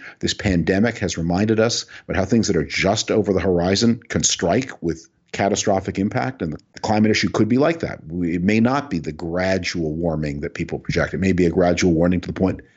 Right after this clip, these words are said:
where it becomes a sudden warming. It's also true that many of the solutions to climate change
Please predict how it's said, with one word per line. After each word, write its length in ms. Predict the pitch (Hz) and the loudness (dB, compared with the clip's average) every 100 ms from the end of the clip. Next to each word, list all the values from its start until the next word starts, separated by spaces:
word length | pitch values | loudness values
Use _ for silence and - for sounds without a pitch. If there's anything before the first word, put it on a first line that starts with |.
| - | -2
where 80 | |
it 20 | 92 | 0
becomes 260 | 95 101 | 2 2
a 40 | 101 | 2
sudden 340 | 143 135 95 | 0 0 -2
warming. 240 | 67 50 - _ - - - - - _ _ - | -4 -12 -20 _ -20 -20 -18 -20 -20 _ _ -2
It's 160 | 131 | -2
also 320 | - 196 190 | 0 0 0
true 280 | - - 87 | -2 -2 -2
that 240 | 82 - - | -2 -8 -2
many 220 | 117 131 | 2 2
of 140 | 113 | 0
the 60 | - | -2
solutions 840 | - 101 139 185 - - - - - _ - | -6 0 0 0 -4 -8 -10 -12 -18 _ -18
to 80 | |
climate 280 | - 85 76 | -10 -8 -6
change 300 | - 78 78 | -6 -6 -6